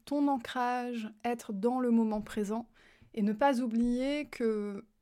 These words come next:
y a pas de loi de l'attraction sans passage à l'action,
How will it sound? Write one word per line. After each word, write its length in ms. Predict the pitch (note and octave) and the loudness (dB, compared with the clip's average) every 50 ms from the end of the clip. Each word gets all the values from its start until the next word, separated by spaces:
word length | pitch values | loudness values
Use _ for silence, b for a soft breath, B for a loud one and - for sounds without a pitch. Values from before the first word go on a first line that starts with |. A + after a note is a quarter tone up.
| _ _ - | _ _ -2
y 80 | A3 A#3+ | -2 0
a 60 | A#3+ | 2
pas 140 | C4+ D4 D4 | 2 2 2
de 100 | A#3 A3+ | 4 4
loi 260 | A3+ A#3+ B3+ B3+ B3 | 4 4 4 2 2
de 80 | A3 A3+ | 2 0
l'attraction 680 | A3 G#3+ - - A3 G3+ - - - A3+ A3+ A3+ A3 | -2 -2 -4 -6 -6 -6 -6 -6 -4 -2 -2 -2 -4
sans 240 | A3 - - G3+ F3 | -6 -8 -10 -8 -8
passage 460 | - F3+ E3 - - F#3+ F#3 F#3 F3+ | -8 -8 -10 -8 -8 -8 -8 -6 -6
à 80 | F3+ F3 | -6 -4
l'action, 480 | F3 F3+ F3+ - - - C#4 D#4 F4+ | -6 -6 -6 -8 -6 -4 -4 -4 -4